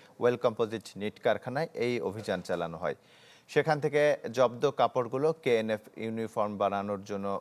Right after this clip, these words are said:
প্রস্তুত করা হচ্ছিল বলে জানায় পুলিশ। এ সময় কারখানার পরিচালক সহ চারজনকে আটক করা হয়। কারখানাটির মালিক আওয়ামী লীগের সাবেক এমপি আব্দুস সালাম। এর আগে চট্টগ্রামে তিন দফায়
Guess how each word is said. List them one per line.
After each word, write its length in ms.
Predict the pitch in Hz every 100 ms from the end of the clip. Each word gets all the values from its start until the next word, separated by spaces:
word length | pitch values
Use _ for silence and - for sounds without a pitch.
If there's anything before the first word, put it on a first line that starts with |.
| _
প্রস্তুত 300 | 113 - 120 -
করা 200 | 107 98 -
হচ্ছিল 400 | 120 - 135 123
বলে 200 | 123 104
জানায় 220 | 87 80
পুলিশ। 320 | 73 - - _ - - -
এ 80 | 143
সময় 340 | 170 175 180 -
কারখানার 420 | 135 127 147 131
পরিচালক 440 | 123 113 127 120 117
সহ 200 | 147 160
চারজনকে 500 | 147 104 110 95 98
আটক 200 | 90 90
করা 180 | 82 73
হয়। 160 | - - _ _ _
কারখানাটির 500 | 117 107 120 101 104
মালিক 360 | 98 95 127 147
আওয়ামী 340 | 98 101 104
লীগের 220 | 101 101 101
সাবেক 400 | - 123 117 117
এমপি 320 | 101 101 87 _ _ -
আব্দুস 280 | 101 117
সালাম। 320 | - 90 71 - _ - - _
এর 140 | 127 131
আগে 300 | 123 147 160
চট্টগ্রামে 640 | 156 123 127 123 120 123 - -
তিন 240 | 156 135
দফায় 340 | 120 110 107